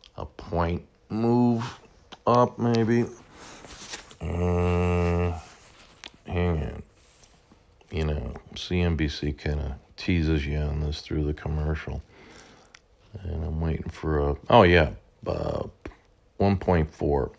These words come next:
Oil made it what they're calling a big move, but I don't really consider it to be a big move. It's about a eight percent, nine percent move off of a real low base, twenty bucks.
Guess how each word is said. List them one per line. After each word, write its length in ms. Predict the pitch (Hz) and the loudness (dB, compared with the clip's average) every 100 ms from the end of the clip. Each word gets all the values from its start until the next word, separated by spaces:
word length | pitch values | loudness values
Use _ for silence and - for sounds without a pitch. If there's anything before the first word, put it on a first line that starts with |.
| - - - - - _ - | -20 -20 -20 -20 -20 _ 4
Oil 280 | 104 117 110 | 10 12 12
made 280 | 101 92 87 | 10 8 6
it 160 | 82 | 4
what 160 | 87 87 | 2 0
they're 140 | 87 | 0
calling 380 | 80 98 90 85 | 0 2 2 4
a 40 | 78 | 2
big 300 | 73 92 85 | 2 2 4
move, 560 | 95 95 85 82 76 | 4 4 4 2 -2
but 120 | 87 | -2
I 120 | 87 90 | 0 0
don't 220 | 82 76 | -2 -2
really 260 | 85 80 | -2 -4
consider 500 | 76 78 76 98 95 | -4 -6 -4 -2 0
it 100 | 82 | 0
to 80 | - | -2
be 200 | 78 90 | -4 -2
a 60 | 87 | -2
big 260 | 98 107 | -2 -2
move. 380 | 101 104 95 95 | 0 0 0 -2
It's 160 | 95 - | -4 -6
about 320 | 101 101 98 | -2 2 2
a 200 | 92 92 | 2 0
eight 260 | - 101 101 | 0 -2 -2
percent, 480 | - 98 - 98 92 | -4 -4 0 0 2
nine 280 | 95 95 92 | 2 2 0
percent 540 | 98 - - 98 98 | -4 -2 0 0 2
move 380 | 95 101 95 90 | 2 4 2 2
off 320 | 107 107 92 | 4 4 4
of 140 | 95 | 0
a 60 | 95 | 2
real 360 | 98 101 92 82 | 2 4 4 2
low 220 | 90 87 | 2 2
base, 400 | 85 87 87 78 | 0 -2 -2 -4
twenty 360 | - 76 80 69 | -6 -4 -2 -4
bucks. 500 | 76 78 73 - | -4 -4 -6 -8